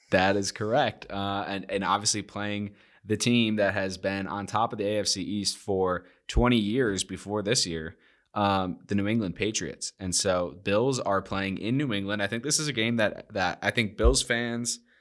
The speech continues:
um, Bills players have had circled on their calendar, playing in New England. You know, we basically handled the Patriots earlier in the year. Cam's fumble really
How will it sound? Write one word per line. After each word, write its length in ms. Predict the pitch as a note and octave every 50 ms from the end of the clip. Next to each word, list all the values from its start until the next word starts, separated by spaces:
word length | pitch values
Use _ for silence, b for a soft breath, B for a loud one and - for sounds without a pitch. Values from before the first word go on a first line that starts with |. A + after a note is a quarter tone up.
| _ _ _ -
um, 400 | G2 G2 F#2+ F#2 F2+ F2 - - _ _ _ _ _ _ _ _ _ _ _ _ _ _ _ - - -
Bills 280 | A2+ A#2+ A2 G#2 G2 -
players 760 | - - - G#2+ G#2+ G#2+ G#2+ G#2+ G#2+ G#2 G2+ G2 G2 - b b b b b b b
have 160 | - G2+ F#2
had 220 | G#2+ F#2+ F#2+ F2
circled 360 | - - B2+ C3+ C3 C#3 B2+ A#2+
on 140 | G#2 G#2
their 80 | G2 F#2
calendar, 500 | - G2+ F2 E2 E2 E2+ E2 E2 D#2 - -
playing 340 | - A#2 A#2 A#2 A#2 A#2 -
in 180 | B2+ C3+ D3
New 140 | C#3+ B2 G#2
England. 220 | F#2 E2 D2+ C#2
You 60 | E2+ F2+
know, 100 | F#2 F#2
we 100 | G2+ G2
basically 680 | - - _ - C3+ D3 C#3+ - C3 B2 A2+ G2+ F#2+
handled 500 | G2+ G#2 G#2 G#2+ G#2 G2+ F#2+ F2+ E2 D2+ b b b b b b b b _ -
the 80 | G#2
Patriots 680 | E2+ - A#2 G#2 G2+ G2 - G2 F#2+ F#2 F2+ - - - - -
earlier 340 | - G2+ G2+ G2 G2 F#2+ F2
in 80 | F2+ F2+
the 60 | F2+
year. 340 | F2 F2+ G2+ G#2+ G#2+ G#2 G#2
Cam's 380 | G#2 - A2+ G#2 G2+ G2+ -
fumble 600 | - - - G2+ G2+ G2+ G2+ G2+ G2+ G2 F#2 - -
really 560 | F2+ F#2+ G2 G2 G2 F#2+ F#2+ F#2+ F#2 F2+